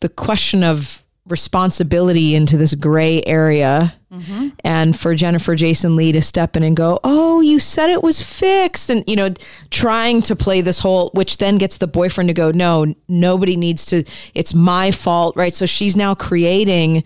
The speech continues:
Speaker 2: Mm-hmm.
Speaker 1: more of a wedge between the boyfriend and,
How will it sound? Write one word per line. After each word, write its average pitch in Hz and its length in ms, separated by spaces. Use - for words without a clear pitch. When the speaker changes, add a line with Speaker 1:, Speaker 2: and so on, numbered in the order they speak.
Speaker 2:
Mm-hmm. 190 260
Speaker 1:
more 233 320
of 190 120
a 170 60
wedge 165 840
between 180 360
the 170 80
boyfriend 160 800
and, 147 640